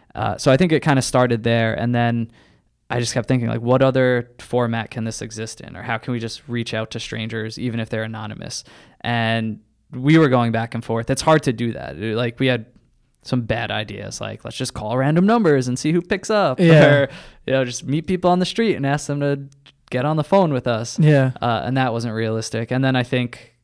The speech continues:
Speaker 1: as we talked about it more, kind of the light bulb went off in both our heads, like, uh, the internet exists.
Speaker 2: <laughs> Yeah,
Speaker 1: <laughs>
Speaker 2: we should just use that.
Speaker 1: Yeah.
Speaker 2: Um, so basically, I mean, if you haven't seen on, like, my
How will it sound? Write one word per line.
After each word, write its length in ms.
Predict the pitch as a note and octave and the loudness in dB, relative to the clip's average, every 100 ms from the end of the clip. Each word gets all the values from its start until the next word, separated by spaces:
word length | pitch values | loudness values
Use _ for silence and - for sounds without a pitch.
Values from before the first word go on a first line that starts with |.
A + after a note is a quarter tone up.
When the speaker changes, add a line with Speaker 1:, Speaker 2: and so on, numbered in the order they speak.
| _ _ - | _ _ -2
Speaker 1:
as 200 | B2+ A#2+ | 0 0
we 100 | B2 | 0
talked 260 | C3 B2 | 0 0
about 180 | A#2 A#2 | 0 -2
it 80 | G#2+ | -2
more, 460 | A#2 A#2 A2+ A2 - _ _ _ - - - | -2 0 -2 -4 -8 _ _ _ -20 -20 -12
kind 200 | - A2+ | -6 -4
of 80 | G#2+ | -2
the 100 | A#2 | -2
light 220 | A#2+ A2 | -2 -2
bulb 180 | A2+ A2 | -2 -4
went 160 | A2+ A2 | -4 -4
off 240 | A2+ - | -4 -6
in 80 | A2+ | -6
both 240 | A2 A2 | -6 -6
our 100 | A2+ | -8
heads, 400 | A#2 G#2+ A2 - | -8 -8 -8 -10
like, 320 | - A2 - | -8 -8 -10
uh, 460 | A#2+ A#2+ B2+ C#3 C#3 | -10 -8 -8 -8 -6
the 160 | C3+ C3 | -4 -2
internet 580 | D#3+ F#3 D#3+ D3+ C3+ _ - | 0 0 2 0 -2 _ -6
exists. 800 | C3+ C#3 E3 G#3+ A3 - F#3 - | -6 -4 -2 0 -2 -4 0 8
Speaker 2:
<laughs> 0 | |
Yeah, 480 | G3+ B3+ A3 G#3+ F#3+ | 10 10 10 8 4
Speaker 1:
<laughs> 0 | |
Speaker 2:
we 80 | |
should 180 | G3 G3+ | 0 -4
just 180 | D#3+ C#3 | -8 -6
use 440 | C3 D3+ A#3+ C#4 B3 | -4 0 0 0 2
that. 460 | A3 C4+ B3+ - - | 6 6 4 0 -6
Speaker 1:
Yeah. 540 | A#2 B2+ G3 F#3+ C#3 - | -4 -2 -2 -4 -6 2
Speaker 2:
Um, 460 | D3+ D3+ C#3+ C3 - | 6 6 4 0 -6
so 220 | - E3+ | -2 0
basically, 800 | C#3 D#3+ G3 F3 E3+ D3+ C3+ - _ _ _ D3 | 4 4 4 2 4 4 4 0 _ _ _ -4
I 60 | |
mean, 120 | C#3+ | -2
if 160 | C#3 D#3 | -2 0
you 60 | D3 | 4
haven't 400 | E3 D#3 D3+ C3 | 6 6 4 0
seen 360 | - D3+ D3 | 0 0 2
on, 80 | C3+ | 2
like, 200 | C3 C3 | 0 0
my 400 | C#3 C3 B2+ B2 | 0 2 0 -2